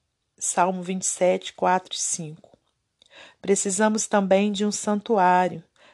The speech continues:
Talvez ler ou orar este salmo e outros também possa nos ajudar a desenvolver essa proximidade com o nosso Deus Pai.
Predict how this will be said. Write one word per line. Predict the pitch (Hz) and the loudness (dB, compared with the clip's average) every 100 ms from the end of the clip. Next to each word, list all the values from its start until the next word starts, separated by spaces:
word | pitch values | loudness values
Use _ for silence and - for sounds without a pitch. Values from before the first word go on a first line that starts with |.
| _ | _
Talvez | - 208 196 233 247 | 4 4 6 2 2
ler | 214 202 214 240 254 - | 0 2 4 6 4 2
ou | 226 226 | 2 4
orar | 208 196 196 190 | 4 4 4 2
este | 196 - | -2 -4
salmo | 180 - 175 185 208 214 185 | -8 -4 0 2 4 2 -2
e | 185 190 | 0 2
outros | 196 233 226 175 196 | 4 4 2 -4 -8
também | - 196 202 214 | -4 -2 0 -2
possa | - 196 208 - | 0 2 2 0
nos | 208 196 | -4 0
ajudar | 208 202 185 180 190 220 - - - - | -2 -2 -2 2 2 0 -6 -20 -20 -4
a | - | -2
desenvolver | 185 214 226 247 233 208 185 196 | 2 0 0 0 0 0 0 -2
essa | 202 - | -2 -4
proximidade | 196 233 254 - 233 202 190 190 190 | -4 0 0 -2 -6 -2 0 0 -2
com | - 196 | -4 -4
o | |
nosso | 190 190 - 185 | -2 -4 -4 -6
Deus | 180 185 - | -4 -4 -6
Pai. | - - 151 160 | -8 -8 -8 -12